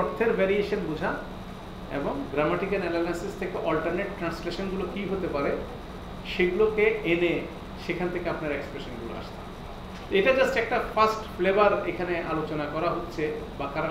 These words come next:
সম্বন্ধে। প্রথম কয়টা আয়াত? দুইটা আয়াত, ঠিক আছে? আমরা দুইটা আয়াত নিয়ে আমরা এভাবে আলোচনা করলাম। এটা full কোর্সটা এভাবে যাবে না, তা আমরা একটা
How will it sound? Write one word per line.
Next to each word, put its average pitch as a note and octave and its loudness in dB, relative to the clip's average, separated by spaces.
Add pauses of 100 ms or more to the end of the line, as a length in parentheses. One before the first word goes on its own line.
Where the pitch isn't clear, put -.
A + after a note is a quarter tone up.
সম্বন্ধে। D3+ -4 (120)
প্রথম F3+ -2 (600)
কয়টা F3+ 4
আয়াত? - 4 (1700)
দুইটা F3 2
আয়াত, - -4 (1120)
ঠিক F3+ 0
আছে? E3+ -2 (100)
আমরা F3+ 2
দুইটা G3+ 8 (100)
আয়াত F#3 8
নিয়ে G3+ 2
আমরা F3 6
এভাবে F3 4
আলোচনা F3 2
করলাম। F3 6 (680)
এটা A#3 8 (240)
full G3+ 2
কোর্সটা G#3 6 (100)
এভাবে F#3 6 (100)
যাবে C#3 4
না, - -4 (380)
তা D3+ -4 (120)
আমরা F#3+ 8
একটা A3 4